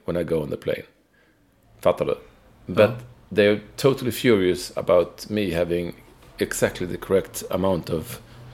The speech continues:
Speaker 1: eh,
Speaker 2: Liquid.
Speaker 1: liquid in a small plastic bag.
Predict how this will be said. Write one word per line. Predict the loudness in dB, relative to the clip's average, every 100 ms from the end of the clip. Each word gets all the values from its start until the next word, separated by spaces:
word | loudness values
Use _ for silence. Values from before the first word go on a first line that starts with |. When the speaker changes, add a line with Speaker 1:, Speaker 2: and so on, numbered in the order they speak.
| -20 -20 -20 -8
Speaker 1:
eh, | -2 0
Speaker 2:
Liquid. | 0 -2 -4 -4 -4 -4 -6 -10 -2
Speaker 1:
liquid | 2 2 0 -2 -2 -12 -20 -20 -20 -6
in | -2 -2
a |
small | -2 -2 -2 0
plastic | 0 -2 -4 -6
bag. | -6